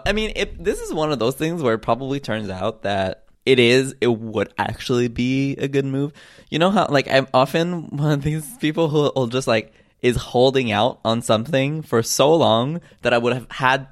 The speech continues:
time to, like, buy the thing, actually fully <laughs> use it, and then, like, come the time where I'm like, "Oh, okay, I'm, like, now I feel like I'm ready to upgrade it." <laughs> Like,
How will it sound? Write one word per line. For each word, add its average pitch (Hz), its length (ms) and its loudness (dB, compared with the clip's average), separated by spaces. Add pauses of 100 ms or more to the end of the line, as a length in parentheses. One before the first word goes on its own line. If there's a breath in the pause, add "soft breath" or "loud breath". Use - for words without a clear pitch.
time 123 380 -2
to, 127 100 -4
like, 104 320 -10
buy 131 320 4
the 165 140 4
thing, 147 540 0 (440 soft breath)
actually 170 520 2
fully 156 260 0
<laughs> 147 180 4
use 143 160 0
it, 120 360 2 (180 loud breath)
and 143 320 -2
then, 151 300 4
like, 135 200 2
come 139 220 2
the 139 80 0
time 131 340 2
where 123 120 4
I'm 120 160 4
like, 123 280 4
"Oh, 466 280 2
okay, 214 160 6
I'm, 202 220 0
like, 185 260 0
now 175 180 0
I 185 80 0
feel 175 120 -4
like 175 140 -2
I'm 156 160 -2
ready 156 220 2
to 147 180 2
upgrade 120 380 -2
it." 143 160 -4
<laughs> 131 60 -2
Like, 131 160 -4